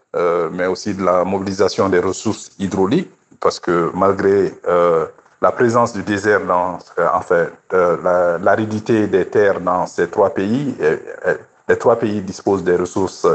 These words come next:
hydrauliques non négligeables, que, mais il va falloir aller vers la maîtrise, euh, de l'eau et ne pas compter sur la pluviométrie. Euh, en ces termes, il y a le lac Tchad au Niger, il y a l'Office du Niger et le fleuve Niger et le fleuve Sénégal au Mali,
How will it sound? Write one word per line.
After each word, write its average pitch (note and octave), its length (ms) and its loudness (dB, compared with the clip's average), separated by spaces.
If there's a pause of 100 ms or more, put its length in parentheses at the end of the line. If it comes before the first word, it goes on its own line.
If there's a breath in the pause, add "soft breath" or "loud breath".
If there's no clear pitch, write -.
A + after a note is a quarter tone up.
hydrauliques F#2+ 440 0
non G2 160 2
négligeables, A#2+ 800 0
que, F2+ 260 2 (100)
mais F#2 260 2
il F2+ 160 -4
va F#2 200 0
falloir F2+ 280 2
aller F2+ 300 0
vers F2+ 300 2 (440 soft breath)
la F2 100 2
maîtrise, F#2 560 -2
euh, E2 440 2
de F#2 120 -6
l'eau G2 400 0 (160)
et F#2 140 0
ne F2 100 0
pas F2+ 160 2
compter F#2 460 0
sur F#2 520 0
la E2+ 160 2
pluviométrie. E2+ 800 -2 (420 loud breath)
Euh, D#2 420 2
en D#2 40 0
ces F2 200 0
termes, G2 360 2
il E2+ 60 -2
y F2 60 0
a E2+ 60 2
le E2 100 -2
lac E2+ 260 -2
Tchad E2+ 340 0
au E2+ 60 -6
Niger, A2 520 0 (180)
il F#2 60 -6
y E2+ 40 2
a D#2+ 360 2
l'Office F2 360 -8
du F2+ 140 -4
Niger F2 340 2
et F2 60 2
le E2+ 120 -2
fleuve F2+ 360 -2
Niger F2 340 2
et E2 80 0
le E2+ 80 -4
fleuve E2+ 220 -4
Sénégal E2 480 0
au D#2 80 -2
Mali, A#2 400 0